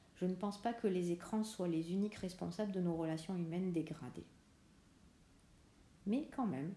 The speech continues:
à réfléchir. Pour conclure, cette question en soulève sans doute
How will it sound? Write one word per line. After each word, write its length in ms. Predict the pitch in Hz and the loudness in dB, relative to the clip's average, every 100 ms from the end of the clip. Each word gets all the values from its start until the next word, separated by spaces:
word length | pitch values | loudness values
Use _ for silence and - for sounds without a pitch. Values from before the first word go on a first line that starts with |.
| - | -4
à 80 | 202 | 0
réfléchir. 540 | 233 220 160 - - - - - - - - - - - - - - - - - - - - - - - - - - - - - - - - | 0 0 -6 -6 -14 -18 -20 -20 -20 -20 -20 -20 -20 -20 -20 -20 -20 -20 -20 -20 -20 -20 -20 -20 -20 -20 -20 -20 -20 -20 -20 -20 -20 -20 -6
Pour 180 | 190 - | -4 4
conclure, 580 | 220 208 - 233 - - - - - - - - | 4 4 2 0 0 -14 -20 -20 -20 -20 -20 -16
cette 280 | - 220 220 | -2 -2 0
question 440 | - 269 - 151 147 - - - - | 0 0 0 -4 -4 -8 -18 -20 -10
en 100 | - | -4
soulève 360 | 190 - 208 226 | -4 0 2 2
sans 220 | - 202 | 0 0
doute 340 | 196 220 226 | 2 0 -4